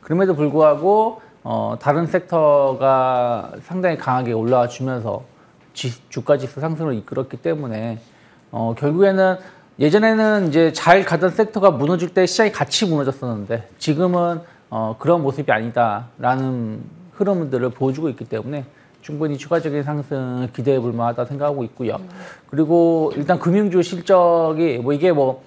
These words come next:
Speaker 1: 삼월 달 에스브이비 사태가 반영 안 됐다고 하더라도 어쨌든 좋은 실적이 나왔다라는 거, 스타트를 끊었다라는 거에 대해서, 어, 조금 안도감이 나오고 있는 것 같습니다. 그래서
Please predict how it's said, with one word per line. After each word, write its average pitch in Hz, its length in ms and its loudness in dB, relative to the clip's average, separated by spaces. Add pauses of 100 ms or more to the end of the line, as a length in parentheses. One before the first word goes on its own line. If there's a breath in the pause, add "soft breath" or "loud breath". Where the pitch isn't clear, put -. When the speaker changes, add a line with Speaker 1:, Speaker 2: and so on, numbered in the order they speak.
(140)
Speaker 1:
삼월 214 340 0
달 185 120 6
에스브이비 170 500 0
사태가 170 840 2
반영 143 260 0
안 117 120 0
됐다고 147 320 4
하더라도 139 580 0 (400 loud breath)
어쨌든 170 340 0
좋은 170 380 0
실적이 147 880 2
나왔다라는 117 640 2
거, 175 180 -10
스타트를 160 920 0
끊었다라는 180 560 0
거에 131 340 4
대해서, 117 640 0 (380 soft breath)
어, 107 280 -8
조금 175 220 -2
안도감이 127 400 2
나오고 113 260 0
있는 104 160 -6
것 113 140 -2
같습니다. 107 260 -8
그래서 120 360 -2